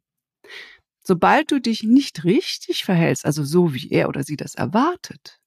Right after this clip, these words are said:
beginnt eine Phase der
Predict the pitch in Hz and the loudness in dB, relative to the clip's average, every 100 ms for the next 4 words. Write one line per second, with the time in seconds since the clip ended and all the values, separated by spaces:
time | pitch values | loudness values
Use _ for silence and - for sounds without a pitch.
0 | _ _ _ _ _ _ - 160 240 320 | _ _ _ _ _ _ -10 -2 2 2
1 | - - - 147 151 - 180 190 233 254 | 2 -8 -2 0 -2 0 2 4 2 0
2 | 208 190 180 | 0 2 2